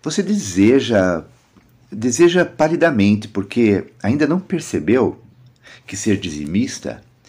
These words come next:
é uma coisa boa. Eu vou dizer por que ser dizimista é uma coisa boa. Primeiro,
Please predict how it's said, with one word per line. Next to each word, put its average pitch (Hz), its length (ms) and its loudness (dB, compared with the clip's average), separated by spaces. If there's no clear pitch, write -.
é - 80 -10
uma 143 140 -6
coisa 165 280 -8
boa. 117 560 -2
Eu 151 120 2
vou 208 120 4
dizer 139 360 2
por 147 160 -4
que 135 480 2
ser 104 200 -2
dizimista 95 520 -2
é 87 40 2
uma 85 160 -4
coisa 82 260 -8
boa. 65 340 -8
Primeiro, 131 480 0